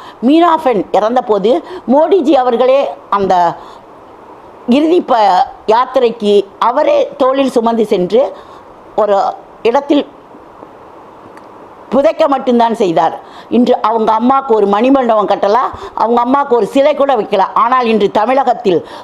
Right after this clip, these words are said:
ஒ-, வெறும் மஞ்சள் பையுடன் வந்த ம், கருணாநிதி அவர்கள், ஆ, வந்து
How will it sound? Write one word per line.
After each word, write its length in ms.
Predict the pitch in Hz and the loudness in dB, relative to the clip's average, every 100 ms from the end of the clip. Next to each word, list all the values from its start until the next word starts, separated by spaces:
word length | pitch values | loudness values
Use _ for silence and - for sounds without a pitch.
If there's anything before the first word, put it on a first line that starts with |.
| - | -4
ஒ-, 140 | 190 | -2
வெறும் 340 | 185 277 349 349 | 2 2 2 2
மஞ்சள் 360 | 269 294 359 302 | 2 0 -2 0
பையுடன் 340 | 277 262 277 | 0 2 0
வந்த 280 | 254 240 220 | 0 0 0
ம், 260 | 196 196 175 | 0 -4 -4
கருணாநிதி 640 | 214 247 294 311 277 233 208 | -4 -2 0 0 2 2 0
அவர்கள், 480 | 185 190 226 359 - - - - - | 0 0 -2 -2 -8 -18 -20 -8 0
ஆ, 400 | 240 233 226 226 | 2 2 2 2
வந்து 300 | 226 262 | 0 0